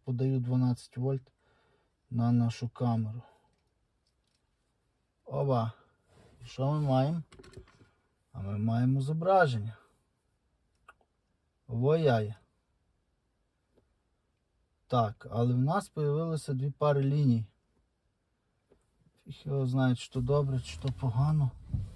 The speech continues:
Ага, і на руль щось не реагує. Ну, щось таке.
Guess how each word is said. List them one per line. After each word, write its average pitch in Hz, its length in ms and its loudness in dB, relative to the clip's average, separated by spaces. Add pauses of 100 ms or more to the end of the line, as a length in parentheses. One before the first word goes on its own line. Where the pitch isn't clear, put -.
(2500)
Ага, 123 320 4
і 117 60 2
на 120 180 2
руль 135 180 0
щось - 340 -6
не 127 120 2
реагує. 123 680 2 (2250)
Ну, 147 260 0
щось 160 280 -6
таке. 143 640 2